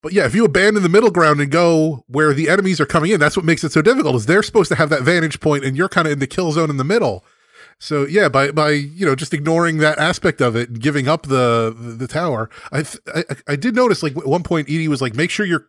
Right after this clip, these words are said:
defending the tower," and I'm not sure if she just says that at that point in the fight, or if no, like, 'cause my team had actually, like, strayed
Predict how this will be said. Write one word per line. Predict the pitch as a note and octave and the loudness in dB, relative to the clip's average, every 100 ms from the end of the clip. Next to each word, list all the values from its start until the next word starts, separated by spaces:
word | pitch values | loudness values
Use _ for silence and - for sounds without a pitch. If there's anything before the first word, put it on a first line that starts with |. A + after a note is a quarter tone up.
| - | -12
defending | - F#3 E3+ | -4 -4 -2
the | C3 | -6
tower," | - F#3+ G#3 A2 | -4 -4 -2 -2
and | B2 D3 | -2 -2
I'm | |
not | G3 A#3+ | -2 -4
sure | - G3 | 0 0
if | - | 0
she | F3+ | -4
just | D3+ C#3 | -4 -4
says | E3 C#3+ | -2 -2
that | C#3+ C3+ | 0 -2
at | A#2 | -2
that | C3+ B2+ | -6 -8
point | - D3 | -6 -6
in | B2 | -6
the | |
fight, | A2+ C#3 F#3+ G#3+ _ - - - | -6 -4 -4 -6 _ -20 -12 -4
or | |
if | C3+ C#3+ | -2 2
no, | F3 | 2
like, | A#2+ A2+ - _ | 2 -4 -14 _
'cause | C#3+ | -4
my | D3 D3 | -2 -2
team | - F#3+ | -2 0
had | D#3 | 0
actually, | D3 D3 | 0 0
like, | B2+ A#2+ | -4 -4
strayed | - E3 D#3+ D3+ | -6 -2 0 0